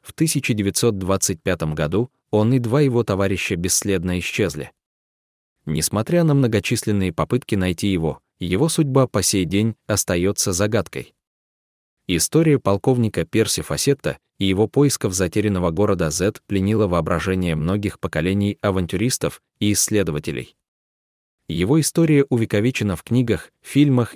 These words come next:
и документальных фильмах, а его наследие живёт в сердцах и умах тех, кто стремится исследовать неизвестное.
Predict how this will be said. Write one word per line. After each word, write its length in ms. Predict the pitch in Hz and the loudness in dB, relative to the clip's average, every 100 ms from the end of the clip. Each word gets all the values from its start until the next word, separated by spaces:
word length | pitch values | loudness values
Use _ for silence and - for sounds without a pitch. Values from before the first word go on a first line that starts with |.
| - | -2
и 80 | 120 | 0
документальных 720 | 107 - 107 98 87 78 - | 0 0 0 0 0 -2 -2
фильмах, 500 | - 139 80 - _ _ | 0 2 0 -6 _ _
а 120 | 92 | -2
его 220 | 87 87 170 | 0 2 2
наследие 540 | 147 - 131 113 101 | 0 2 2 2 0
живёт 360 | 82 82 110 - | 0 0 0 -2
в 120 | - | -4
сердцах 520 | 98 - - 92 - - | -2 -2 -4 -4 -6 -4
и 80 | 110 | 0
умах 340 | 101 95 85 | 2 0 -2
тех, 340 | - 123 120 - | -2 -2 -2 -8
кто 240 | - - 107 | -6 -2 -2
стремится 580 | - 90 95 107 - | -2 -2 0 0 -2
исследовать 800 | 107 117 98 - 113 117 107 101 | -2 -2 -2 0 0 0 0 0
неизвестное. 720 | 104 101 87 120 110 82 69 | 0 0 0 0 0 -4 -12